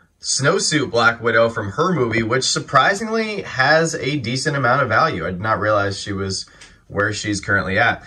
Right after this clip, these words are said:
Then we have the comic book Doctor Strange. Then we have Jane and, uh, the Mighty Thor here from Secret Wars from the Marvel Collector Core box back in twenty fifteen. Of course, we just saw Natalie Portman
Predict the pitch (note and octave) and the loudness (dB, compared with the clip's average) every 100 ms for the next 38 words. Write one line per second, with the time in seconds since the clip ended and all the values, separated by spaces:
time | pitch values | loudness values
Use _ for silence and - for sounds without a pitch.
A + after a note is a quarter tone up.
0 | - - B2 D3+ D#3 C3+ - C#3+ D3 D#3 | -20 -8 0 2 2 0 -2 0 2 0
1 | D#3 D3+ - G2+ A#2+ C3 C3 B2 C#3 C3 | 0 -2 -2 0 0 0 -4 -4 0 2
2 | D3+ F#3+ A#3+ - - _ _ _ _ _ | 4 2 0 -6 -12 _ _ _ _ _
3 | - B2+ A#2 G2 F#2+ B2 C3+ C#3+ D#3+ G3+ | 0 2 2 0 0 2 2 2 4 2
4 | F#3+ - B2+ - - A#2+ A#2 A2+ A2 G#2+ | 0 -8 -14 -8 -2 2 2 4 6 6
5 | G#2 A2 A2+ C3 C#3 - C3 C3+ B2 C3 | 4 2 2 2 0 0 0 2 2 4
6 | D3 - A#2+ G#2 C3+ B2+ A#2+ A#2 B2+ F3 | 2 2 -2 -2 -2 -2 -2 0 2 2
7 | - A#2+ G#2+ F2+ G#2+ A2 A2+ A2+ A#2+ A2 | 0 -2 -2 -2 0 0 0 -2 -2 -2
8 | A2+ G2+ A2 F2+ G#2+ C#3+ F3+ - - G#2+ | -2 -2 -2 2 2 2 0 -4 -2 -2
9 | A2 G#2+ - A2+ G#2+ A2+ F#2+ C3 D3 E3 | 0 -4 -4 -4 -2 -2 -2 -2 0 0
10 | - - - B2+ B2 A#2+ A2 A#2 B2+ A#2 | -2 -18 0 2 2 0 0 0 4 4
11 | G#2 G#2+ A2+ A2 - A2+ G2 G#2+ | 4 4 4 2 0 0 2 0